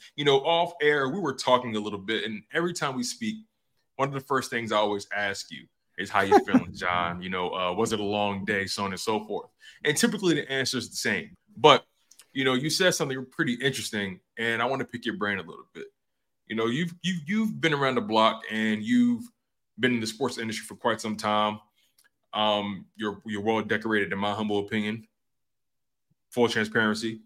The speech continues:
I checked your LinkedIn a long time ago, never told you about it. But the point is, are the Philadelphia Eagles the most interesting team you've ever covered? And if not, what's been the most interesting team that you've covered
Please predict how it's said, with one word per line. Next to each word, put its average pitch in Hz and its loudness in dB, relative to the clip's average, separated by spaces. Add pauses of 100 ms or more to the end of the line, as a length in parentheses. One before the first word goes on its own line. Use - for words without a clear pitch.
I 98 0
checked - 2
your 110 0
LinkedIn 107 -2
a - -4
long 101 0
time 107 0
ago, 113 0
never 107 -2
told 104 0
you 98 0
about 101 4
it. - -4 (380)
But 151 10 (540)
the 113 0
point 156 8
is, 139 8 (720)
are 147 6
the 151 4
Philadelphia 226 0
Eagles 139 -2 (480)
the 127 2
most 131 2 (420)
interesting 147 2
team 135 -2
you've 127 -2
ever 123 0
covered? 131 2
And 120 4
if 117 -2
not, 139 2
what's 190 -4
been 208 -4
the 175 -4
most 139 -4
interesting 123 -8
team 117 -6
that 104 -6
you've 117 -6
covered 101 -2